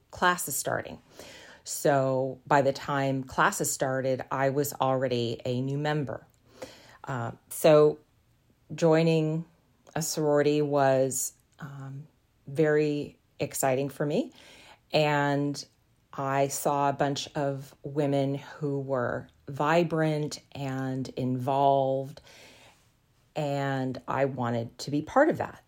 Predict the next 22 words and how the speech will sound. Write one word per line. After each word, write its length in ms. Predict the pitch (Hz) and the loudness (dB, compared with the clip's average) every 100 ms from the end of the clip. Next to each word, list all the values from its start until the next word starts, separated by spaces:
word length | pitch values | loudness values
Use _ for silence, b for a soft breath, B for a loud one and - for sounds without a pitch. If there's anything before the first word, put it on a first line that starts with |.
| _ | _
So 640 | - - 175 147 143 143 - _ _ _ _ _ _ _ _ _ _ _ _ - B | -16 -2 2 4 4 2 -4 _ _ _ _ _ _ _ _ _ _ _ _ -18 B
once 180 | 175 170 | 0 4
I 60 | 156 | 4
got 200 | 156 147 | 6 4
involved, 760 | 147 185 247 175 143 170 - - | 2 2 4 4 4 2 -2 -10
um, 480 | 143 139 131 123 123 - _ _ _ | -8 -6 -4 -4 -6 -12 _ _ _
one 160 | 156 165 | 2 4
of 80 | |
the 60 | 156 | 2
first 340 | - 170 180 - | 4 4 4 0
offices 580 | 160 143 135 160 151 143 | 0 0 0 2 2 2
I 140 | - 135 | -2 -4
held 540 | 165 - 147 143 143 - | -2 2 4 4 2 -2
as 400 | 139 127 127 127 - | -4 -2 -4 -4 -4
a 140 | 143 | -4
new 200 | 147 139 | -2 -2
member 560 | 139 196 190 127 123 - | 2 2 2 0 -2 -4
was 320 | 143 131 131 | -4 -2 -4
the 100 | 127 | -6
Panhellenic 640 | - 143 139 147 165 - - | -6 -4 -4 0 0 0 -2
delegate 460 | 127 117 - - | -2 -2 -4 -8
position. 640 | - - 117 - - - | -8 -6 -6 -6 -8 -8